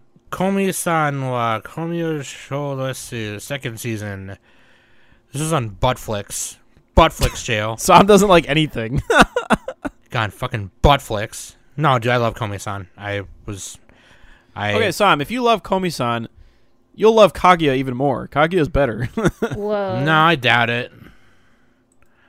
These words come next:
Speaker 2: Shots fired at all Komi-san fans.
Speaker 3: Damn.
Speaker 2: You know what's right.
Speaker 1: No,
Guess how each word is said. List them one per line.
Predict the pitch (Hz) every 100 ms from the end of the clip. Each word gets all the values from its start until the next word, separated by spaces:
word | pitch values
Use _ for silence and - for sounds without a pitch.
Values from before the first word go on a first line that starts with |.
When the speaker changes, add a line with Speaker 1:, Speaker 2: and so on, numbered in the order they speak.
| _ _ _ _ _
Speaker 2:
Shots | - 156 156
fired | - 156 147 135
at | 120
all | 120 131
Komi-san | - 139 135 - 131 123
fans. | 131 127 127 185
Speaker 3:
Damn. | 214 196
Speaker 2:
You | 131
know | 151
what's | 156 143
right. | 127 123 117 _ _ _ _ 151
Speaker 1:
No, | 143 143